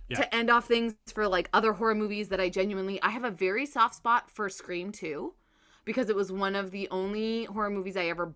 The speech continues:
Speaker 2: bought on V H S as a child. And I remember, like, watching it with a friend. And then I think I watched Scream two before I watched Scream one, so that was
Speaker 1: Hmm.
Speaker 2: fun as well. Um,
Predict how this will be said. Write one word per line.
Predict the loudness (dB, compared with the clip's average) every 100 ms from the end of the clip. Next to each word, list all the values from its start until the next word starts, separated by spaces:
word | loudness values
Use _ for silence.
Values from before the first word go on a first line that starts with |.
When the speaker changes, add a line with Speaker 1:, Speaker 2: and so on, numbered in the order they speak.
| -6
Speaker 2:
bought | 0 4 4 2 -2 -4
on | -2 0 -2
V | 0 0
H | 0 -4
S | -6 -6 -8 -8
as | -6
a | -6
child. | -6 -6 -6 -8 -10 -14 -20 -20 -10 -4
And | 0
I |
remember, | 0 0 2
like, | 0 0
watching | -2 -4 -6 -8
it | -6
with | -8
a |
friend. | -6 -6 -4 -4 -6 -6 -4
And | -2 -2
then | -4 -8 -16 _ _
I | -4
think | -2 2
I | 4
watched | 2 2
Scream | -2 -2 -2
two | -4
before | -6 -2 0
I | 2
watched | 0 -2
Scream | -8 -8 -6
one, | -6 -8 -10
so | -6
that | -2 -2
was | -2
Speaker 1:
Hmm. | -4
Speaker 2:
fun | -6
as | -8 -8
well. | -6 -6 -6 -14 -20 -20 _
Um, | 4 4